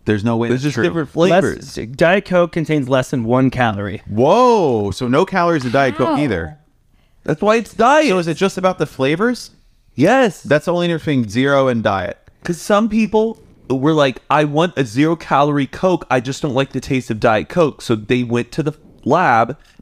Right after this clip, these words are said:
Speaker 2: and said, "Let's make a calorie-free Coke that tastes just like Coke."
Speaker 4: And
Speaker 3: Well,
Speaker 4: that's Coke Zero?
Speaker 2: Yes.
Speaker 3: The thing is, the legalities behind a nutrition label just says you have to include this, this, this, and this. But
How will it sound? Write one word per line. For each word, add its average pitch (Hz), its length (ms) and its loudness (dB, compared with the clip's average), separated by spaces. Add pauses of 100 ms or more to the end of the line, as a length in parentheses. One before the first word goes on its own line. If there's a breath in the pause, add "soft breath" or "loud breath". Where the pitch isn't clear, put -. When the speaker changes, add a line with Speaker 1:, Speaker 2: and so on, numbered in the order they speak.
Speaker 2:
and 113 200 0
said, 113 260 0 (140)
"Let's 120 340 0
make 143 360 -2 (800)
a 120 80 2
calorie-free 147 760 -2
Coke 143 460 -2
that 123 180 -2
tastes 127 440 -2
just 110 360 -2
like 82 220 -2
Coke." 76 340 -4
Speaker 4:
And - 180 -2
Speaker 3:
Well, 220 200 4
Speaker 4:
that's 208 100 2
Coke 240 140 0
Zero? 214 360 2
Speaker 2:
Yes. 220 320 -2
Speaker 3:
The 196 220 -2
thing 220 180 2
is, 214 260 0 (560)
the 147 280 0
legalities 165 720 2
behind 147 320 -2
a 143 80 2
nutrition 131 640 0
label 110 500 0 (200)
just 135 260 0
says 127 400 0
you 131 80 0
have 127 240 -2
to - 80 -4
include 123 500 -2 (140)
this, 135 260 -2
this, 123 300 -4
this, 131 260 -2
and 117 160 -2
this. 123 440 -4 (880 soft breath)
But 165 240 4